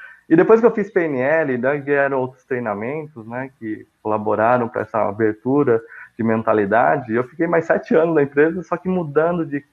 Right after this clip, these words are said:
de posição, de cargo, de atuação.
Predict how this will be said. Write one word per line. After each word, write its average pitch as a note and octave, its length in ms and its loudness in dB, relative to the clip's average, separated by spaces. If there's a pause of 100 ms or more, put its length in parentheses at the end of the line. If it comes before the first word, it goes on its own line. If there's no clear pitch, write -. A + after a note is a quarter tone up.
(200)
de B2 80 -10
posição, C3+ 1000 0 (260)
de A2+ 120 -2
cargo, C#3 760 2
de A#2 100 -2
atuação. C#3 960 -4